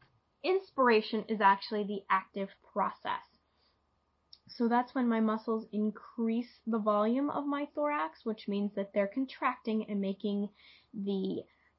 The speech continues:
thorax cavity bigger, which I know is kinda hard to think about muscles contracting to make the cavity bigger, but it's just because when it contracts, it pulls downward.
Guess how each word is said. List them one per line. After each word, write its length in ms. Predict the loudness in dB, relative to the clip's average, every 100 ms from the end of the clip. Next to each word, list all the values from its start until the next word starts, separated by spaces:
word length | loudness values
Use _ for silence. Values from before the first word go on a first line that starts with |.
| -4
thorax 420 | 2 2 2 -4
cavity 480 | -6 0 0 0 -4 -2
bigger, 340 | -2 -2 -6 -6
which 200 | -8 -6
I 80 | -4
know 200 | 0 4
is 120 | 2 2
kinda 300 | -4 -2 -2
hard 240 | -2 -4
to 80 | -6
think 220 | -6 -6
about 220 | -2 -2
muscles 420 | 0 -2 -2 -10 -6
contracting 640 | -8 -4 0 0 -2 -8
to 120 | -4
make 180 | -4 -2
the 60 | -6
cavity 480 | 0 0 0 -4 0
bigger, 320 | 0 2 0
but 140 | 0
it's 200 | -2 -4
just 260 | -4 -6 -4
because 280 | -6 -4 -2
when 160 | -2
it 180 | -4 -4
contracts, 520 | -8 -8 -4 -6 -6
it 120 | -14 -10
pulls 280 | -6 -6 -6
downward. 720 | -8 -6 -6 -8 -12 -16